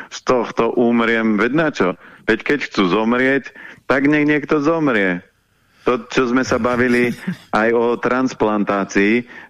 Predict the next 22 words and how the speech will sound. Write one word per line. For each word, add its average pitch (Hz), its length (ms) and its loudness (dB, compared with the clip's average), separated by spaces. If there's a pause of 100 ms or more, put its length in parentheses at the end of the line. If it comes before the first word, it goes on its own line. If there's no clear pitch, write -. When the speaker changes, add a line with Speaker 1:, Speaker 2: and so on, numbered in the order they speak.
Speaker 1:
že 101 400 0 (240)
keby 123 320 0
to 127 80 0
bol, 117 320 0
že 110 160 0
napríklad 113 560 -2
môj 113 320 2
ocino 98 800 0 (400)
a 110 160 -2
pije 104 680 0 (140)
a 107 160 0
ja 113 100 2
mu 117 220 2
mám 110 240 0
dať 104 160 -2 (240)
pečeň, 117 500 0
tak 104 220 0
mu 127 80 2
nedám. 98 560 0 (1120)
To 156 80 2
je 175 160 2
jedno. 165 420 0